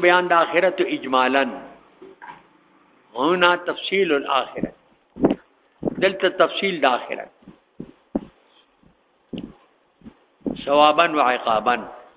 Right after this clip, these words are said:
په اعتبار د ثواب او د عقاب سره.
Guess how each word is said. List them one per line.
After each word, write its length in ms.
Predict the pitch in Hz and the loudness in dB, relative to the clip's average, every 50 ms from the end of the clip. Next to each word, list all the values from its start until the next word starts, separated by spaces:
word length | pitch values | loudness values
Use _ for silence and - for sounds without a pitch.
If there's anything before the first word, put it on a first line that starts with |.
| _ _ _ - - - - _ _ _ - - - - _ | _ _ _ -20 -20 -20 -20 _ _ _ -20 -20 -20 -8 _
په 60 | 139 | 0
اعتبار 440 | 139 139 139 - 151 151 151 156 160 151 147 | 0 0 2 0 2 4 6 4 4 4 2
د 100 | 139 - - | -2 -4 -2
ثواب 380 | 131 131 147 175 190 190 175 | 2 4 6 6 6 4 2
او 80 | 160 147 | 0 0
د 100 | 127 139 | 0 0
عقاب 400 | 127 120 113 110 - 120 110 104 - | 0 0 -2 -6 -6 -8 -8 -8 -12
سره. 240 | - - - - - | -16 -18 -20 -20 -20